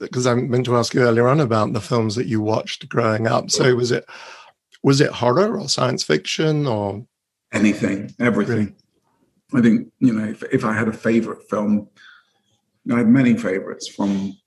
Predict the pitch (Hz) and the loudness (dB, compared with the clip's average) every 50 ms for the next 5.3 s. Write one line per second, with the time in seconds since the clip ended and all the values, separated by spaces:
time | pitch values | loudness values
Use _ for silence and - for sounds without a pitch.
0 | _ _ _ - - 139 127 117 107 110 139 131 123 - - - 117 95 87 98 | _ _ _ -2 2 4 6 6 6 6 4 4 4 2 -2 -4 -4 -4 -4 -6
1 | 101 - - 98 - - - 110 104 98 - - - 110 101 - - 113 104 101 | -6 -6 -8 -10 -10 -6 -4 -2 -2 -2 -4 -4 -6 -4 -4 0 0 2 2 2
2 | 98 98 92 - - - _ _ _ 120 107 95 92 98 113 110 104 104 101 92 | 2 0 -2 -6 -12 -18 _ _ _ 0 2 2 2 0 0 2 2 2 2 2
3 | 104 101 92 101 101 101 104 104 104 98 98 98 101 104 101 98 95 95 95 98 | 0 -2 0 0 0 2 0 0 0 -2 -2 -2 0 0 0 0 -2 -2 -2 -2
4 | 95 95 90 - - - _ _ _ _ _ _ _ _ _ _ _ _ _ - | -4 -4 -6 -8 -12 -14 _ _ _ _ _ _ _ _ _ _ _ _ _ 0
5 | 113 107 104 101 101 101 | 2 4 4 4 2 0